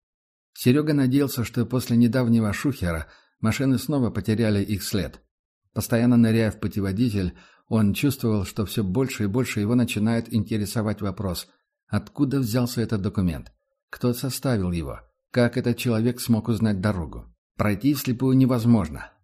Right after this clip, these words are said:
лабиринты запутают любого. Тропа наверняка составлялась заранее, и значит, где-то всё же существовал он, подробнейший, до мелкого хода,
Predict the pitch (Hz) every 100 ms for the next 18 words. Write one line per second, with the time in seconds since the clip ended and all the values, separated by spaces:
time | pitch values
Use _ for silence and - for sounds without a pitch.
0 | - 104 123 147 131 113 117 120 139 131
1 | 120 120 120 98 95 76 57 - _ _
2 | _ _ 101 98 - 117 127 123 110 107
3 | 120 120 107 - 110 - 113 120 117 95
4 | 107 107 107 82 60 - _ _ _ -
5 | 87 117 117 107 98 95 120 120 - 117
6 | 107 - - - 117 123 - 123 113 101
7 | 87 - 110 87 60 _ _ _ _ 104
8 | 87 123 127 104 87 73 - _ _ -
9 | 107 120 120 120 104 101 - 135 87 71
10 | -